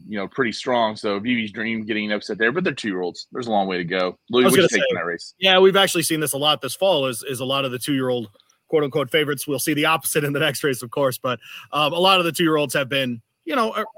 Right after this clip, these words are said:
Speaker 2: you know, third, fourth, fifth favorite ends up winning. We saw it in the Iroquois here, um, with, uh, West Saratoga, for example, jumping up and winning that one as well. So I, I don't get too terribly overreactive to two-year-old results, um, but I do think, um,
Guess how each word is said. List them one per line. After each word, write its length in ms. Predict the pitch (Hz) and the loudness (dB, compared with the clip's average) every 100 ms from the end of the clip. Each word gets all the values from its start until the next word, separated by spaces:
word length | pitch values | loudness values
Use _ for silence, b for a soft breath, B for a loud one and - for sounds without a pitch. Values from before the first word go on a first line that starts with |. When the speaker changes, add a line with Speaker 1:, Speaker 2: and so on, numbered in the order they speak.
| - 196 | -14 -6
Speaker 2:
you 100 | 185 | -2
know, 120 | 170 | 0
third, 200 | 175 147 | 0 0
fourth, 200 | 165 143 | 0 0
fifth 160 | 147 - | -2 -2
favorite 320 | 139 139 131 | -4 -4 -4
ends 160 | 131 | -8
up 80 | 131 | -6
winning. 280 | 135 139 139 | -4 -4 -2
We 60 | 131 | -2
saw 180 | 143 131 | -2 -4
it 80 | |
in 40 | 127 | -4
the 100 | 127 | -4
Iroquois 380 | 135 127 135 127 | -4 -4 -6 -6
here, 360 | 131 123 123 b b b - | -6 -4 -6 b b b -6
um, 360 | 131 123 123 127 | -2 -2 -4 -6
with, 240 | 131 127 | -6 -6
uh, 100 | 123 | -4
West 200 | 127 123 | -4 -4
Saratoga, 400 | 123 113 139 123 | -6 -4 -6 -4
for 160 | 127 120 | -6 -6
example, 360 | 110 123 123 | -6 -6 -8
jumping 300 | 113 123 123 | -8 -8 -8
up 120 | 120 | -10
and 100 | 117 | -8
winning 180 | 120 117 | -8 -6
that 160 | 113 117 | -8 -8
one 140 | 117 | -10
as 140 | 110 104 | -12 -8
well. 180 | 131 127 | -6 -6
So 140 | 147 | -4
I, 160 | 160 175 - _ _ - - _ _ | -2 -2 -4 _ _ -18 -18 _ _
I 60 | 175 | 0
don't 140 | 190 | 2
get 120 | 175 | 0
too 140 | - 170 | 0 0
terribly 640 | 170 156 151 160 151 156 _ _ 170 | 2 2 2 2 0 -2 _ _ -4
overreactive 640 | 156 160 151 143 - 131 | 0 0 0 0 -4 -8
to 80 | 135 | -6
two-year-old 420 | 156 147 143 135 | -4 -2 -2 -4
results, 500 | 135 143 143 131 - _ _ _ | -4 -4 -4 -6 -12 _ _ _
um, 300 | 131 135 127 | -6 -4 -4
but 180 | 123 135 131 | -4 -4 -4
I 80 | |
do 200 | 139 165 | -2 -4
think, 360 | 156 160 135 - _ _ _ - | -2 -4 -6 -14 _ _ _ -4
um, 440 | 147 131 120 104 | -2 -2 -4 -8